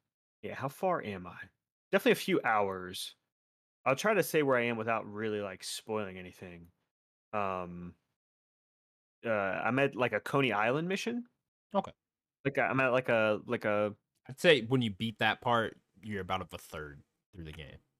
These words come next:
Speaker 1: This is about a third?
Speaker 2: Yeah.
Speaker 1: That's much further than I thought I was.
Speaker 2: Yeah.
Speaker 1: Okay. Um,
Speaker 2: Probably,
Speaker 1: I'm
Speaker 2: like, the
Speaker 1: really
Speaker 2: end of Act One is the end of the Coney Island bit, I would
Speaker 1: There's,
Speaker 2: say.
Speaker 1: you would say it's a three, you, you're doing it as a three-act thing?
Speaker 2: Yeah.
Speaker 1: Okay.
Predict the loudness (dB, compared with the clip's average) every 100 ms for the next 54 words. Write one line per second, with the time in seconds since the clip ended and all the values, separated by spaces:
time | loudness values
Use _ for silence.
0 | _ -4 0 0 2 2 0 0 2 4
1 | 2 -4 -2 0 0 0 -2 -2 -6 -6
2 | -6 -8 -4 -4 -4 -10 -10 -10 -12 _
3 | -6 -4 -4 -8 _ _ _ _ _ -4
4 | 0 0 -2 -8 -16 _ _ _ _ _
5 | _ _ _ _ _ _ _ 6 8 6
6 | 6 4 2 4 4 2 0 2 0 -4
7 | -12 -10 -10 -16 _ -20 -16 -12 -12 -12
8 | -12 -14 -12 -14 -14 -16 -18 -16 -18 -14
9 | -6 -6 -6 -6 -4 -4 -2 0 0 -2
10 | -8 -8 -10 -10 -8 -8 -8 -8 -6 -4
11 | -4 -6 -6 -4 -2 -4 -6 -8 -6 -8
12 | -10 _ _ _ _ _ _ -4 -4